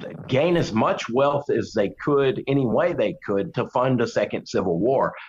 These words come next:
which always reminded me of rival football teams. The one,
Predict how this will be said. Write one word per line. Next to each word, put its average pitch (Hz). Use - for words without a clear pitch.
which 117
always 147
reminded 120
me 113
of 85
rival 107
football 90
teams. 85
The 85
one, 117